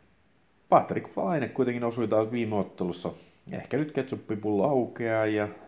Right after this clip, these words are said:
se antaisi, Lainen maali antaisi tässä ottelussa kolme pilkku nolla nolla kertoimen. Mutta siinä kaikki tällä kertaa.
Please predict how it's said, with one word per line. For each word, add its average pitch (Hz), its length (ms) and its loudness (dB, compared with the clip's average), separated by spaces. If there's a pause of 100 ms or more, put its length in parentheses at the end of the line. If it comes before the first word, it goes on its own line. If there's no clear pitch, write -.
se - 240 -4
antaisi, 123 720 -4 (680)
Lainen 101 360 0
maali 160 260 -2
antaisi 110 260 -2
tässä 95 260 -6
ottelussa 80 340 -12 (360)
kolme 87 340 -2
pilkku 85 260 -10
nolla 82 340 -2
nolla 78 320 -8
kertoimen. 85 680 -4 (560)
Mutta - 320 -2 (220)
siinä 175 240 2
kaikki 143 240 2
tällä 135 240 2
kertaa. 82 340 -6